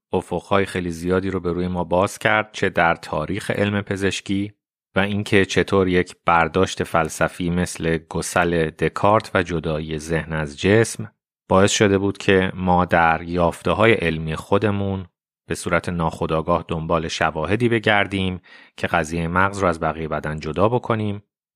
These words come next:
راجع به مطالعات متعددی صحبت کردیم که ارتباط بین التهاب و افسردگی رو نشون می‌دادن. بعضی از اینها به علیت دلالت می‌کردن، بعضیشون صرفاً ارتباط بودن.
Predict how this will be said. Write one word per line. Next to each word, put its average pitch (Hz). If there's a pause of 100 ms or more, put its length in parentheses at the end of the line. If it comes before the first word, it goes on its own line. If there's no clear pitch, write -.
راجع 107
به 110
مطالعات 95
متعددی 95
صحبت 139
کردیم 123
که 117 (520)
ارتباط 107
بین 98
التهاب 85
و 85
افسردگی 82
رو 135
نشون 120
می‌دادن. 98
بعضی 87
از 80
اینها 82
به 85
علیت 82
دلالت 101
می‌کردن، 98
بعضیشون 87
صرفاً 80
ارتباط 78
بودن. 120